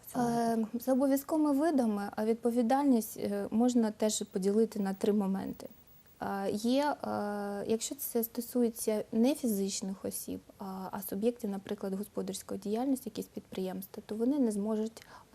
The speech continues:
Speaker 2: е, здійснювати свою діяльність без наявності такого договору страхування.
Speaker 1: Мгм.
Speaker 2: Якщо це громадянин, наприклад, автоцивілка, то він несе адміністративну відповідальність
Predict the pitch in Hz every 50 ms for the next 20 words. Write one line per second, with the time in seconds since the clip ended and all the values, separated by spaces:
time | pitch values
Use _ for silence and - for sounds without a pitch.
0 | 208 196 190 196 226 226 226 - 214 202 202 202 208 208 - - 202 196 196 185
1 | 202 202 214 226 247 269 285 269 - - - 202 190 208 214 220 220 220 214 196
2 | 185 185 180 190 190 - - - 208 - - 196 - - 208 190 190 196 - -
3 | 196 190 196 185 185 190 190 196 190 - - 196 - - 208 202 190 180 156 156
4 | 160 156 - - - - - - - - - - - - 220 220 - - 330 320
5 | - - - - 262 254 247 240 202 214 208 226 226 226 240 233 220 233 226 214
6 | 196 190 190 190 196 202 196 - - 285 - - 220 214 - 214 - - - 220
7 | - - 208 196 175 175 180 196 - - 226 220 - 226 220 240 277 311 285 262
8 | 254 - - 269 240 214 214 202 202 202 196 - - 208 214 - 233 233 226 214
9 | 202 208 202 - - 208 208 196 175 170 170 175 180 185 208 -